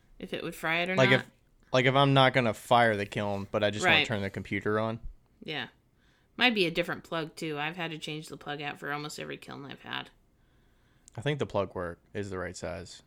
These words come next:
Speaker 2: It looks
Speaker 1: Yeah.
Speaker 2: exactly like the ones I have, so.
Speaker 1: I don't see why you couldn't. It's not gonna take that much electricity. Yeah, I don't see why you couldn't at all.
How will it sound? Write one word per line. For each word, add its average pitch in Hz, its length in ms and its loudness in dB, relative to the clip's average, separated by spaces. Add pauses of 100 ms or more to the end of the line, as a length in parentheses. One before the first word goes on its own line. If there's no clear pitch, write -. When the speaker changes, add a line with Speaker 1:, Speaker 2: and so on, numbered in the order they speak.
(160)
Speaker 2:
It 107 80 -8
looks 104 240 -6
Speaker 1:
Yeah. 95 140 -6
Speaker 2:
exactly 92 300 -6
like 90 220 -10
the 90 80 -14
ones 95 160 -12
I 87 80 -14
have, 90 240 -14
so. - 200 -16 (720)
Speaker 1:
I - 100 -2
don't 233 160 2
see 175 140 -6
why 160 160 -6
you 156 140 -6
couldn't. 165 400 -8 (240)
It's 185 140 -8
not 165 140 -2
gonna 147 200 -14
take 143 220 -12
that 127 140 -16
much - 180 -14
electricity. - 720 -16 (640)
Yeah, 196 180 8
I 185 100 8
don't 180 160 0
see 147 100 -8
why 139 120 -4
you - 80 -6
couldn't 156 280 -10
at 156 100 -6
all. 170 300 -2